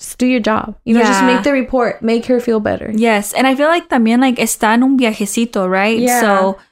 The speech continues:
Speaker 2: that should be red flag because she doesn't know this area.
Speaker 1: Mm-hmm.
Speaker 2: She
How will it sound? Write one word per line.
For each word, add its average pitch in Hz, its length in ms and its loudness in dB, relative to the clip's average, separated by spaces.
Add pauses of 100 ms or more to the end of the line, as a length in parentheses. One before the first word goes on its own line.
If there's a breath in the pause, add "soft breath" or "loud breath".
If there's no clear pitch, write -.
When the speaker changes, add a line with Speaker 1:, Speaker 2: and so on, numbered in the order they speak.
(140)
Speaker 2:
that 226 340 0 (200)
should 214 320 -2
be 220 220 0
red 202 380 0
flag 196 580 0
because 190 600 -4 (160)
she - 200 -2
doesn't 226 360 2
know 214 180 2
this 196 260 -2
area. 180 440 -2 (120)
Speaker 1:
Mm-hmm. 233 340 0 (340)
Speaker 2:
She 208 540 0